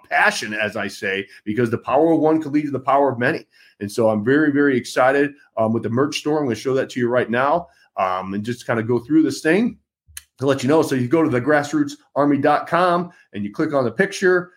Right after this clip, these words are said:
you're gonna go down, you're gonna see all the new lineup. And, uh, we have a lot of women's merch because – uh, we wanted to make sure that we are giving love to all the mama bears and grandma bears out there who've been fighting tirelessly at these school boards.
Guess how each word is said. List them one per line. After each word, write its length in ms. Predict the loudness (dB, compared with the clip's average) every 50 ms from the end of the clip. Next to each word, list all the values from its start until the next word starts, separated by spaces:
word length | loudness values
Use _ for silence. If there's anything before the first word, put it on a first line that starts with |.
| _ _
you're 100 | -4 -2
gonna 140 | 0 0 2
go 100 | 2 2
down, 300 | 2 2 2 2 2 2
you're 80 | 0
gonna 140 | 0 -2 -2
see 180 | -2 0 2 4
all 160 | 4 4 4
the 80 | 2 2
new 160 | 2 2 4
lineup. 480 | 4 4 2 4 2 2 0 0 -2
And, 220 | -4 -6 -6 -6 -6 -4
uh, 260 | -2 -2 0 -2 -2 -2
we 100 | -2 -2
have 100 | -2 -2
a 40 |
lot 220 | -2 0 0 2 2
of 80 | 2
women's 440 | 2 2 2 4 2 2 0 -2 -2
merch 380 | 0 2 2 2 2 -2 -6 -6 -6
because – 480 | -6 -4 -2 -2 0 0 -2 -2 -6 _ _ _ _ -6
uh, 80 | -4 -4 -2
we 80 | -2
wanted 220 | -2 0 -2 -2 -2
to 60 | -2
make 180 | -2 -2 -2 -2
sure 260 | -2 0 2 2 4
that 220 | 2 2 0 -2 -4
we 300 | -2 0 0 0 2 2
are 220 | 0 0 0 0
giving 340 | -2 -4 -4 -2 -2 0 2
love 340 | 4 4 4 4 2 -2 -8 _ _ _ _ _
to 120 | -4 -2 2
all 280 | 4 4 4 4 2 2
the 140 | 0 0
mama 260 | 2 2 2 2 2 0
bears 380 | 0 2 2 2 2 2 0
and 100 | 0 0
grandma 260 | 2 2 2 2 2
bears 320 | 2 2 2 2 2 2 2
out 220 | 0 -2 -2 -2
there 140 | -2 -2 -2
who've 160 | -2 -2 -4
been 120 | -4 -6 -6
fighting 360 | -2 -2 -2 -2 -2 -4 -6
tirelessly 560 | -2 0 2 2 2 0 -2 -2 -2 0 0
at 80 | 0 -2
these 160 | -6 -10 -10
school 200 | -6 -4 -4 -2
boards. 360 | 0 2 2 2 2 0